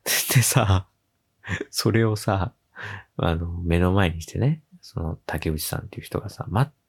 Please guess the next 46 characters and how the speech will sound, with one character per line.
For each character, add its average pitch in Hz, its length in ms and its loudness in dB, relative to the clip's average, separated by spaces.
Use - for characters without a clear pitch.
待 123 240 0
っ - 20 -20
て - 100 0
ん 78 60 -2
だ - 100 -12
け - 80 -20
ど、 - 240 -2
あ - 140 -4
の、 - 360 -8
「先 - 360 -2
食 151 140 0
べ 151 60 2
て - 100 -2
待 110 160 2
っ - 40 -20
て 135 80 0
ま 90 100 2
し - 80 -4
ょ - 80 -6
う」 - 40 -10
な - 60 -8
ん - 120 -12
つ - 80 -20
っ - 100 -20
て - 60 -20
さ、 - 200 -16
寿 - 80 -20
司、 - 440 -2
寿 - 80 -6
司 - 240 2
食 160 180 0
っ - 40 2
ち - 180 -2
ゃ - 100 -4
う - 40 -10
の。 - 220 -14
<laughs> - 720 -14
寿 - 160 -2
司 143 160 2
食 143 180 0
っ - 40 4
ち - 180 -2
ゃ - 40 -12
っ - 60 -18
て - 120 -10
さ - 320 -2